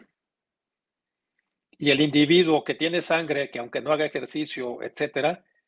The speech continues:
va a vivir muchísimos años, ¿sí? Entonces, la empresa que tenga liquidez va a vivir muchísimos años. La empresa sin liquidez se está jugando la ruleta rusa todos los días.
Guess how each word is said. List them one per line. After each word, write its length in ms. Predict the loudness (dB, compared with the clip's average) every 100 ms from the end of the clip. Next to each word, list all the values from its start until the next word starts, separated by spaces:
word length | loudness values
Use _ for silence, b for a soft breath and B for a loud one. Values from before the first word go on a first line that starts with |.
| _ _ _ _ _ 4
va 80 |
a 20 | 6
vivir 420 | 8 6 4 -2
muchísimos 600 | -6 -2 -2 -2 -4 -2
años, 440 | -2 -2 -10 -16 -20 _ _ _ _ _ _ _ _ _
¿sí? 420 | -10 -8 -10 _ _ _ _ _ _ _
Entonces, 340 | -6 0 0
la 100 | 2
empresa 520 | 0 2 0 2 -2 -6
que 100 | -8
tenga 340 | -4 -2 -2
liquidez 520 | -4 -8 -8 -6 -6
va 60 | -6
a 40 |
vivir 320 | -6 -4 -6 -6
muchísimos 540 | -10 -10 -12 -12 -14
años. 380 | -16 _ _ _ _ _ _ _ _ _ _ _ _
La 140 | -4 -4
empresa 520 | 2 2 4 2 2 -2
sin 260 | -2 0
liquidez 480 | -2 -2 0 0 0
se 280 | -6 -16 -16
está 220 | -6 -6
jugando 520 | -4 -2 -2 -2 -4
la 100 | -6
ruleta 420 | -6 -6 -8 -4
rusa 380 | -4 -4 -6 -6
todos 220 | -4 -6
los 180 | -6 -10
días. 400 | -14 -16 -18 -20